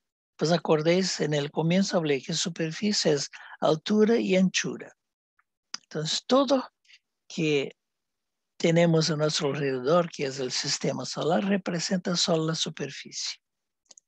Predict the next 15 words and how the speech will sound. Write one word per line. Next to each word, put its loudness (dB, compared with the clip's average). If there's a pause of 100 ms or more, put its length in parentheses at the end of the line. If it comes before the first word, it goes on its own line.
(440)
Y 6
a 4
través 6
de 2
la -2
búsqueda 2 (1500)
con 6
la 8
meditación, 0 (500)
que -6
empieza -2 (1900)
buscando 2
el 4 (200)
corazón 2 (2250)
espiritual, -2